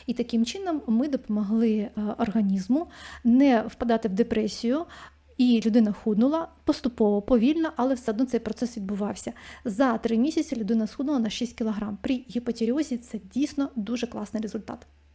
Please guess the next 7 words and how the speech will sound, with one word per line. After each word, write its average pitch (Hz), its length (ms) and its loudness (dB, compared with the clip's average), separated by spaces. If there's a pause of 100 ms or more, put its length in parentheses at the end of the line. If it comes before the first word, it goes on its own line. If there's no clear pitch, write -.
(1300)
Наступне — 330 640 0
це 254 200 0
відсутність 240 580 0
сну 381 320 -4
або 233 220 4
поверхневий 220 560 2
сон. 214 300 -6